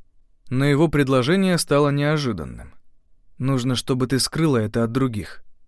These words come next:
«В туалет по-большому хочешь?» Нарочитую шутку Сары Ябуки проигнорировал с совершенно серьезным видом. «Есть одна вещь, которую надо выяснить. Не думаю, что это займет много времени». «Стой, только не это.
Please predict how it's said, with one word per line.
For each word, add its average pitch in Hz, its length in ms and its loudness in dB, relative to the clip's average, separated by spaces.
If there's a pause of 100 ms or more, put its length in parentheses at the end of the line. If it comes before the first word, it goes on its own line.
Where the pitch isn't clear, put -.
(460)
«В - 140 -14
туалет 175 460 2
по-большому 185 600 2
хочешь?» - 500 -6 (640)
Нарочитую 151 720 2
шутку 131 360 -2
Сары 190 340 4
Ябуки 147 480 2
проигнорировал 156 960 2
с - 100 -2
совершенно 160 540 2
серьезным 139 600 2
видом. 90 340 -4 (560)
«Есть 120 340 0
одна 127 260 2
вещь, 143 260 0
которую 123 360 0
надо 123 240 0
выяснить. 104 580 -4 (220)
Не 143 180 0
думаю, 143 360 2
что - 160 -4
это 113 160 0
займет 127 400 0
много 120 280 0
времени». 85 420 -4 (640)
«Стой, 190 380 4
только 233 280 2
не 233 200 6
это. 117 340 0